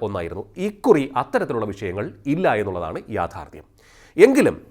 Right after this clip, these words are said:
ആ, ഒരു പതിനാറ് സീറ്റ് വരെ നേടുവാൻ, ആ, യു ഡി എഫിന് സാധിക്കും, വലിയ പ്രയാസമൊന്നും ഇല്ലാതെ തന്നെ. പക്ഷേ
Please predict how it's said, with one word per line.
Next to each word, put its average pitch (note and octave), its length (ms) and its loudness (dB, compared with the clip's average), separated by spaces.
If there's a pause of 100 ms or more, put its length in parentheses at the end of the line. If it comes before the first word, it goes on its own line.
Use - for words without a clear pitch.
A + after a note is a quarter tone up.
(460)
ആ, B2+ 40 -2
ഒരു E3 400 2
പതിനാറ് G#3 580 6
സീറ്റ് D#3+ 340 -2
വരെ D3 160 2
നേടുവാൻ, A#2+ 480 -2 (680)
ആ, - 140 -16
യു G#3+ 120 0
ഡി A3 120 4
എഫിന് D#3 400 2
സാധിക്കും, A2 520 -2
വലിയ D#3+ 240 2
പ്രയാസമൊന്നും C3 540 0
ഇല്ലാതെ G2 420 0
തന്നെ. D2 180 -12 (880)
പക്ഷേ C3+ 320 2